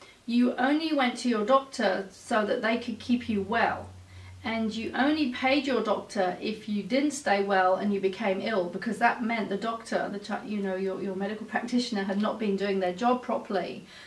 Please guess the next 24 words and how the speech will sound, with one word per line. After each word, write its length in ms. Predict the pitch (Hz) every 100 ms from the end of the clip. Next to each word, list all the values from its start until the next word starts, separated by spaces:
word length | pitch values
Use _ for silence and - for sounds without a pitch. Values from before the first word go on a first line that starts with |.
| -
So 260 | - 233 208
really 320 | 247 285 240
what 160 | 214 -
we're 100 | -
talking 360 | 262 247 240
about 280 | 202 196 208
here 200 | 208 196
is 140 | 190 180
preventative 800 | - 208 214 208 220 - 196 180
medicine. 580 | 185 185 202 180 147 - - - - - - - - - -
So 280 | 190 185 -
it's, 320 | 196 196 - -
it's 320 | 196 190 - - 226 -
prevention. 640 | 220 214 220 - 202 - - - - - -
And 320 | 185 190 196
I 80 | 196
think 240 | - 214
there's 220 | 208 202 185
a 60 |
saying, 420 | 175 233 220 196
"Prevention 560 | 196 196 208 208 - 190
is 140 | 175
better 280 | - 196 185
than 360 | 180 180 180